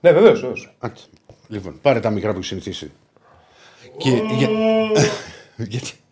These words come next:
Speaker 2: γιατί
Speaker 1: Για
Speaker 2: εσύ δεν
Speaker 1: πάμε.
Speaker 2: το έχεις με τον μπάσκετ πολύ. Ε,
Speaker 1: Εγώ. Σε παίζω ένα μονάκι όποτε θες. Για πάμε.
Speaker 2: Διονύση.
Speaker 1: Όποτε θες.
Speaker 2: Αν δεν είχα
Speaker 1: Και, και
Speaker 2: πρόβλημα στο
Speaker 1: φωνάζω,
Speaker 2: γόνατο.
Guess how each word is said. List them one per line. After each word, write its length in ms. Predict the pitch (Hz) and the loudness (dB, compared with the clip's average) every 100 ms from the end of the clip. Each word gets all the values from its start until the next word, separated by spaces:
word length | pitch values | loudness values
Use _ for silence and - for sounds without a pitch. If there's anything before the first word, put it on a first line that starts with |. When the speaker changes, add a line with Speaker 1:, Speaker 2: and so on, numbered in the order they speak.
| _ _ _ _ _ _ | _ _ _ _ _ _
Speaker 2:
γιατί 160 | 113 101 | -4 -2
Speaker 1:
Για 80 | |
Speaker 2:
εσύ 60 | 107 | 0
δεν 40 | 139 | 0
Speaker 1:
πάμε. 120 | 147 | -2
Speaker 2:
το 80 | 123 | -2
έχεις 140 | - | -6
με 80 | 101 | -8
τον 100 | 92 | -8
μπάσκετ 320 | 87 - 82 | -8 -10 -12
πολύ. 200 | 78 73 - _ _ _ _ _ _ _ _ - - - | -18 -20 -20 _ _ _ _ _ _ _ _ -20 -20 -6
Ε, 420 | 127 139 135 131 | 2 4 4 2
Speaker 1:
Εγώ. 340 | 127 110 110 107 - _ _ _ | 2 4 2 0 -12 _ _ _
Σε 160 | _ - | _ -12
παίζω 200 | 139 104 | -10 -8
ένα 100 | 92 | -10
μονάκι 280 | 87 120 113 | -10 -10 -10
όποτε 200 | 107 98 | -10 -8
θες. 320 | 90 - - - - - - _ _ _ _ _ _ _ _ _ _ _ _ _ | -8 -8 -12 -20 -20 -20 -20 _ _ _ _ _ _ _ _ _ _ _ _ _
Για 180 | 101 113 | -6 -4
πάμε. 220 | 101 98 - - | -2 -4 -8 -14
Speaker 2:
Διονύση. 500 | 85 90 95 85 69 _ _ _ _ | -12 -10 -10 -10 -12 _ _ _ _
Speaker 1:
Όποτε 400 | 139 170 175 160 | 0 2 0 -2
θες. 360 | 151 107 - - | -6 -6 -10 -8
Speaker 2:
Αν 180 | 110 107 | -4 -2
δεν 160 | 104 | -2
είχα 280 | 113 101 85 | -4 -6 -4
Speaker 1:
Και, 140 | 95 113 113 | 2 2 2
και 120 | - 120 | 4 6
Speaker 2:
πρόβλημα 140 | 120 120 | 6 4
στο 80 | 117 | 6
Speaker 1:
φωνάζω, 340 | 143 170 - | 8 8 8
Speaker 2:
γόνατο. 300 | 117 127 160 | 4 4 0